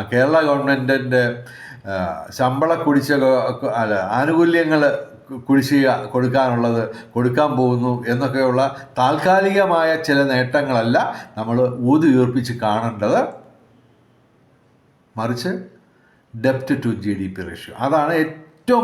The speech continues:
പ്രധാനമായിട്ട് നോക്കേണ്ടത്. അതുപോലെ തന്നെയാണ് ഈ ഡോളറിൻ്റെ ഈ രൂപയായിട്ടുള്ള മൂ-, മൂല്യം അല്ല നോക്കേണ്ടത്, മറിച്ച്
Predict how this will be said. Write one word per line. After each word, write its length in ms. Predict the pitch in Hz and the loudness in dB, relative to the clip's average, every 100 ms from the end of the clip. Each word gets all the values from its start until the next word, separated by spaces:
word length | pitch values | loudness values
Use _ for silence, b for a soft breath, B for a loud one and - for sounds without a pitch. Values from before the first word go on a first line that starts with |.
| 139 | 0
പ്രധാനമായിട്ട് 600 | 123 117 107 98 92 90 90 | 0 0 -2 -4 -6 -8 -12
നോക്കേണ്ടത്. 340 | 90 85 82 - B B 117 | -14 -14 -18 -18 B B -2
അതുപോലെ 520 | 131 175 208 247 269 233 | 2 4 4 4 4 4
തന്നെയാണ് 580 | 143 135 131 120 120 165 151 123 | 2 0 0 0 0 -2 -2 -2
ഈ 40 | 123 120 123 117 | -2 -4 -6 0
ഡോളറിൻ്റെ 460 | 120 143 151 151 143 143 B B 117 | 2 2 2 2 0 -2 B B 0
ഈ 20 | 117 | 2
രൂപയായിട്ടുള്ള 640 | 147 185 175 165 151 151 139 127 | 4 4 2 2 0 0 0 -2
മൂ-, 100 | 120 127 | -4 -2
മൂല്യം 360 | 127 131 139 123 117 - 113 | -2 0 0 -2 -6 -8 -2
അല്ല 120 | 117 113 110 | 0 0 0
നോക്കേണ്ടത്, 460 | 101 104 95 110 214 - - _ _ _ _ _ _ _ 107 | -6 -6 -4 -2 -2 -4 -18 _ _ _ _ _ _ _ -10
മറിച്ച് 260 | 113 165 | -6 -6